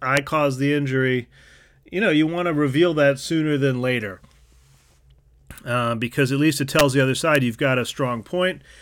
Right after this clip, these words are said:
and it's, you're not gonna be accused of hiding some sort of critical fact. So, you know, in your answers to interrogatories, usually it's just sort of name, rank, and serial number, but sometimes you throw in there stuff that's important just because you wanna get it out and make it part of your case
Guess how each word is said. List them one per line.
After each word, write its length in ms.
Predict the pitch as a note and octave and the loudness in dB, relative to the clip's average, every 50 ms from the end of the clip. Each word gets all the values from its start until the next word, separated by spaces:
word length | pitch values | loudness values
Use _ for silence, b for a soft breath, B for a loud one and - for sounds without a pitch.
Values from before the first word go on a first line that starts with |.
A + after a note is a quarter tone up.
| B B B B B | B B B B B
and 180 | E3+ F3 F3 | -2 0 0
it's, 180 | E3+ D3+ - - - - | 0 -2 -4 -8 -12 -8
you're 140 | - F#3+ F#3 | -4 -2 0
not 160 | F3+ E3+ D#3+ | 0 0 0
gonna 80 | C#3+ D#3+ | 0 0
be 100 | D3+ D3 | 0 0
accused 400 | C3+ C#3 - F3 D#3+ C#3+ C3+ C#3+ | 0 0 0 2 2 2 2 -2
of 100 | A#2+ - | -6 -6
hiding 400 | - D3 C3+ C#3 C3+ C3+ B2+ A#2+ | -4 0 0 2 2 0 0 -2
some 180 | - C#3 B2 A2+ | -4 -6 -6 -6
sort 180 | - C#3 A#2+ | -6 -6 -6
of 80 | A2+ - | -6 -8
critical 400 | - - C#3+ B2 - - A#2+ G#2 | -6 -4 -4 -4 -4 -6 -10 -12
fact. 480 | - - - G#2+ F#2 F2 - - - - - b b b b b b b b b b - | -12 -10 -10 -10 -10 -10 -14 -20 -20 -20 -20 b b b b b b b b b b -12
So, 760 | - - - E3 D3+ C#3+ C#3+ C#3 C3+ C3+ C3+ C3+ C3+ C#3 C#3 - _ - | -8 -4 0 4 4 6 8 8 6 6 4 2 0 0 -2 -6 _ -10
you 80 | - C4+ | -4 -2
know, 140 | A#3+ G#3 G3 | 0 0 2
in 60 | F#3+ | 2
your 80 | F#3 F#3 | 2 2
answers 280 | G3 G3 - G3 D3+ C#3 | 2 0 -2 -4 -8 -6
to 60 | F3+ | -4
interrogatories, 640 | F3 E3+ E3 E3 D#3 D3+ C#3 E3+ D#3+ D3+ C#3+ B2+ C#3+ | -2 -2 0 0 -2 -2 -2 0 0 0 0 2 0
usually 300 | E3+ D#3+ D3+ D#3 D3+ C#3+ | 0 0 0 0 0 0
it's 100 | C3+ C3+ | 0 0
just 300 | - D3+ C#3+ C3 - - | -2 -4 -4 -4 -4 -4
sort 160 | E3 D3 C3 | -2 -2 0
of 100 | C3+ B2 | 0 0
name, 280 | B2+ C3+ C#3 C#3 C3+ | 0 0 0 0 0
rank, 200 | C3+ C3+ C3+ C3 | 0 0 -2 -2
and 80 | C3+ A2+ | -4 -4
serial 320 | - G3+ G3 F#3 F#3+ F#3 | -2 0 2 2 2 2
number, 420 | F#3 F#3 F3 E3+ F3+ F3+ F3 C#3 - b b b b b b b b - | 0 -2 -2 -2 -2 -2 -2 -4 -8 b b b b b b b b 0
but 440 | D#3 D3+ D3+ D3+ D3+ D3 - - _ _ _ _ _ - | 2 4 4 4 2 0 -6 -14 _ _ _ _ _ -12
sometimes 420 | - - C4+ C#4 B3 B3+ A#3 G3 E3 | -6 -2 -2 -2 0 0 -2 0 0
you 120 | F#3+ F3+ | -2 -2
throw 260 | C3+ - F#3 F3+ F3+ | -2 0 0 0 2
in 100 | F3+ E3+ | 2 0
there 140 | E3+ E3 D#3 | 0 0 -2
stuff 300 | C3+ - F#3 E3 D3 C#3+ | -2 -2 -2 -2 -2 -4
that's 160 | F3+ D#3+ - | -6 -8 -6
important 640 | F#3 - - - C4+ A#3 - A#2+ B2+ B2+ - - - D3 | -6 -8 -4 -2 -2 -2 -2 -4 -8 -10 -12 -18 -14 -8
just 220 | - F3 E3+ - | -6 -6 -4 -4
because 300 | F3 E3 - F3 D#3 C3+ | -4 -4 -2 -2 -2 0
you 120 | D3+ D#3 | 0 -2
wanna 440 | D3 D3+ D3+ D#3 D#3 D#3 D3+ D3 A2+ | -2 -2 -2 -2 -2 -2 -2 -4 -4
get 360 | C3+ A2+ G2 G2 D3+ D#3+ D#3+ | -8 -10 -6 -2 -2 0 0
it 120 | E3 D#3 D3 | 0 0 2
out 240 | C#3+ C#3 C3+ C3+ C3 | 2 2 2 0 0
and 120 | B2+ C3 | -2 -2
make 200 | C#3 D3 C3+ C3+ | 0 -2 -2 -2
it 120 | C3+ C3+ | -4 -6
part 220 | - - C#3+ C#3 C#3 | -2 -2 0 0 2
of 40 | C3 | 2
your 120 | C3 C3 | 0 -2
case 420 | C3 - C3+ B2 A#2+ A#2 - - | -2 -2 -2 -2 -2 -2 -4 -8